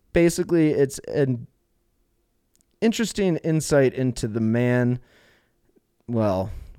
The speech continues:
I don't know if I wanna call him a man, but this evil individual, uh, s-, cadence, his candor or lack thereof, and really just how he comes across. Because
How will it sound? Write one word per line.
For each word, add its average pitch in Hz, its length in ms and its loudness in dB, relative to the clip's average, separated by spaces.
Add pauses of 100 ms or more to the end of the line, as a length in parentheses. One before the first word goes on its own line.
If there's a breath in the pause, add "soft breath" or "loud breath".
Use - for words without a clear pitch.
I 120 100 -6
don't 113 80 -2
know 110 80 -2
if 107 80 -12
I - 20 -12
wanna 98 140 -6
call - 140 -6
him 101 80 -4
a 95 60 -4
man, 101 440 -4 (420 soft breath)
but 117 120 -2
this 131 240 0
evil 165 460 4
individual, 117 880 0 (440 loud breath)
uh, 98 580 -8
s-, - 180 -14 (1200 soft breath)
cadence, 170 720 2 (160)
his 117 520 -2
candor 127 760 2 (120)
or 107 160 -4
lack 107 300 -2
thereof, 123 640 2 (640 soft breath)
and 143 600 0 (120)
really 247 300 0
just 165 300 -6
how 135 260 4
he 175 100 4
comes 156 280 0
across. - 640 -2 (180)
Because 131 560 0